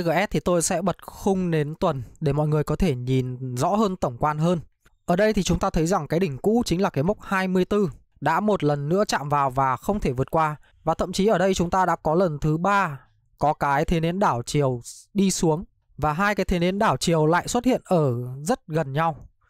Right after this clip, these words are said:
Vâng, rất sát nhau, chỉ cách nhau có vài ngày thôi. Như vậy là cái lực bán ở cái vùng đỉnh cũ này nó đang rất mạnh. Vậy thì chúng ta nên bán nhá. H A H có bán được hay không? H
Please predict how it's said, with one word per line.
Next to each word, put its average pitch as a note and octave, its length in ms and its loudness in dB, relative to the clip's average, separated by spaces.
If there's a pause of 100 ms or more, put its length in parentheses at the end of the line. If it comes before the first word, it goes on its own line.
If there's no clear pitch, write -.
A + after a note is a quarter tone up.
(440)
Vâng, C#3 260 0
rất G3+ 120 0
sát A3+ 220 0
nhau, F#3+ 140 2
chỉ C3 120 -2 (200)
cách - 180 -6
nhau F3 160 2
có D#3 100 2
vài D#3+ 200 0
ngày C3 220 -2
thôi. D#3+ 220 2 (480)
Như G3+ 120 2
vậy G#3 160 4
là D3+ 100 2
cái E3 140 -2
lực G3+ 140 -2
bán D#3 260 0
ở D#3+ 400 2 (260)
cái D#3 140 0
vùng F3+ 200 0
đỉnh D3+ 160 -2
cũ F#3+ 220 2
này E3 200 0
nó C3 200 0
đang D#3+ 220 -2
rất G#3 180 -2
mạnh. - 140 -2 (580)
Vậy D#3+ 180 0
thì D3 100 2
chúng D3 180 -2
ta D#3+ 140 0
nên D#3+ 200 -2
bán C3+ 180 0
nhá. F3 120 -2 (1900)
H - 140 -6 (140)
A F3 260 2
H F3 80 0 (180)
có C#3+ 180 2
bán D3 340 0
được G3+ 140 0
hay E3 100 -2
không? E3+ 200 -2 (440)
H - 120 -6